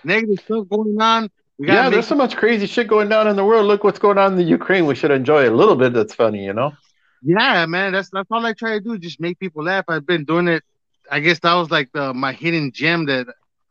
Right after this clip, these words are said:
Speaker 1: you know, at the beginning I was trying to be this guy, like, you know,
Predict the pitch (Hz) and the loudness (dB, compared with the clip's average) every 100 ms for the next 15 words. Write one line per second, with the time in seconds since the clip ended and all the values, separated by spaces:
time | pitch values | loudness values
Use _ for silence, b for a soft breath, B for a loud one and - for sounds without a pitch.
0 | _ _ 156 156 151 160 165 - 143 131 | _ _ 0 2 2 2 0 -2 -4 -2
1 | 143 170 165 160 160 - 170 143 156 151 | 2 2 4 2 0 -2 -2 0 -2 -2
2 | 131 113 151 160 156 143 135 170 185 190 | -4 -2 -2 0 -2 -6 -4 0 2 4
3 | 196 | 2